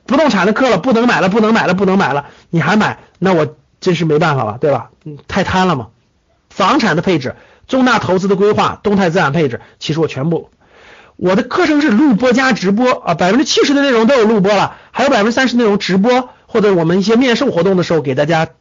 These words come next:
就提供这样的机会。教室里真的是大量的新学员，大家看问的是什么问题？什么虚拟货币啦、P to P啦、什么外汇啦，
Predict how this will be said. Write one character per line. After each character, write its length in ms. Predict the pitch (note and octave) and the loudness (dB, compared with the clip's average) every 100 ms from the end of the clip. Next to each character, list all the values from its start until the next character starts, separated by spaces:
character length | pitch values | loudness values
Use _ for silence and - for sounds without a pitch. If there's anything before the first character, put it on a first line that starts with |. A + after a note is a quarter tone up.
| _ | _
就 120 | - | -6
提 260 | D#3 - D#3+ | -6 -6 -6
供 140 | E3 | -4
这 60 | D#3 | -2
样 120 | C#3 | -2
的 60 | A#2+ | -4
机 120 | - | -8
会。 200 | C3 G#2+ _ _ - - - _ | -8 -10 _ _ -20 -20 -20 _
教 180 | - C#4+ | -2 0
室 120 | - | 2
里 100 | A#3 | 0
真 260 | - D#4 D4+ | 0 0 2
的 60 | |
是 140 | C4+ G#3+ | 0 -2
大 300 | - D4 B3+ | -2 0 0
量 140 | A#3+ | 0
的 60 | G3 | 0
新 300 | - B3+ G3 | 0 0 2
学 120 | E3 | 0
员， 300 | C3 A2+ - | -2 -6 -6
大 140 | A#3+ | -2
家 80 | C4+ | -2
看 160 | C4+ C#4 | 0 2
问 100 | C4+ | 2
的 80 | |
是 80 | A#3+ | 0
什 140 | F#3 C#3 | -2 0
么 80 | |
问 160 | G3+ A3+ | 0 0
题？ 220 | - A2+ - _ _ _ _ - | -2 -10 -18 _ _ _ _ -18
什 180 | - G3 | -4 -2
么 80 | G#3+ | -2
虚 200 | - C4 | 0 2
拟 240 | A3+ F3 | 2 0
货 280 | - B3 A3 | -2 -2 0
币 280 | F3+ C4+ A#3 | 2 2 2
啦、 200 | G3+ F#3+ | 2 0
P 300 | - - A#3+ | -2 -2 -2
to 220 | - A#3+ | 0 -2
P 380 | G#3 - C#4 C4+ | -4 -2 0 2
啦、 180 | A3+ G#3+ | 2 0
什 100 | G#3 | 0
么 80 | |
外 320 | A3 C#4 A#3+ G#3+ | 0 0 0 0
汇 300 | - D4 A3+ | 0 2 2
啦， 160 | F#3+ | 0